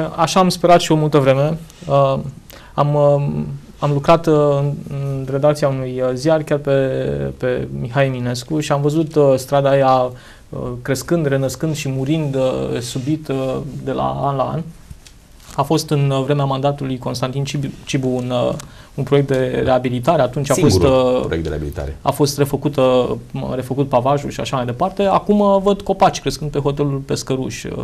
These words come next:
Speaker 1: spre exemplu. Um, Dana, crezi că se poate schimba ceva în Brăila? Tu chiar crezi că se poate? Cum funcționau lucrurile, nu știu, în Marea Britanie? Știu că ai făcut, uh,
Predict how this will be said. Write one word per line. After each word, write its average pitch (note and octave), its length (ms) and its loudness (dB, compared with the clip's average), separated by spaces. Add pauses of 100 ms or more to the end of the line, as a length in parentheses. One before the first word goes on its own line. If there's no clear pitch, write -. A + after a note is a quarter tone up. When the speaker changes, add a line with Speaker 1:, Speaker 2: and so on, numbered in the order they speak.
(120)
Speaker 1:
spre A#2+ 260 -10
exemplu. A#2 280 -6 (640)
Um, D3 500 2 (480)
Dana, A3+ 300 0
crezi F#3+ 200 -2
că A3 80 4
se - 140 -2
poate B2+ 420 -4
schimba G#3+ 340 -2
ceva D#3+ 240 -2
în E3+ 80 -2
Brăila? D#3 300 -4
Tu C#3+ 120 -6
chiar C#3+ 220 -4
crezi C#3 180 -4
că C#3 80 -8
se B2 120 -8
poate? D3+ 360 -6 (260)
Cum A3+ 280 2
funcționau C#3+ 460 0
lucrurile, B2+ 540 -2
nu B2 60 -6
știu, A#2+ 180 -8
în A#2 60 -4
Marea A#2+ 180 -2
Britanie? A#2+ 380 -6
Știu D#3 180 -6
că E3+ 80 -2
ai E3 260 0
făcut, D#3+ 360 -6
uh, D3+ 320 -4